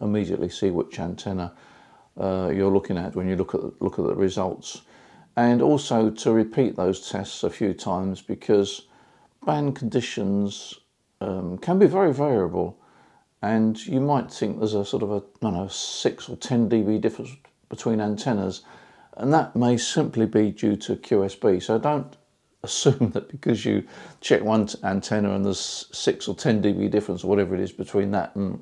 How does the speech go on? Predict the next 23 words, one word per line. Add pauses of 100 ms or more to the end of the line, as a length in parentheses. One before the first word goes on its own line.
the
other
antenna, (300)
that
that
is (140)
actually
true. (580)
Uh,
you
need
to
repeat
those
tests
several
times (180)
before
you
come
to (480)
a
conclusion.